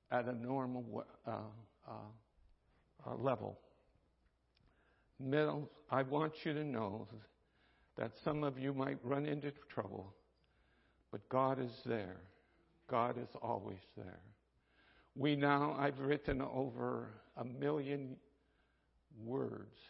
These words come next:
on a blog and presented it to the world. We don't have very many that read it, because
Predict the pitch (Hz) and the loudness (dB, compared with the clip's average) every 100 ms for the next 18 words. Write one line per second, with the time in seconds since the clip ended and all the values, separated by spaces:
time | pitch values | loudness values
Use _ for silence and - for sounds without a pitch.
0 | - _ _ _ _ _ _ _ _ - | -20 _ _ _ _ _ _ _ _ -6
1 | 120 120 113 123 123 120 107 98 - - | -4 -4 -4 -2 0 0 -4 -8 -16 -16
2 | - _ _ _ _ 120 117 - 117 - | -16 _ _ _ _ -12 -8 -8 -6 -4
3 | 131 123 120 113 - 127 113 110 110 107 | -2 -2 -6 -8 -6 -6 -6 -6 -6 -6
4 | 110 - 151 147 135 110 113 110 110 117 | -12 -10 -6 -4 -4 -4 -8 -6 -4 -4
5 | 113 117 120 110 95 _ _ _ _ - | -4 -4 -6 -8 -10 _ _ _ _ -8
6 | 101 107 117 110 104 113 - _ _ _ | -8 -8 -8 -8 -8 -10 -14 _ _ _
7 | _ _ _ _ - - 123 | _ _ _ _ -10 -4 -4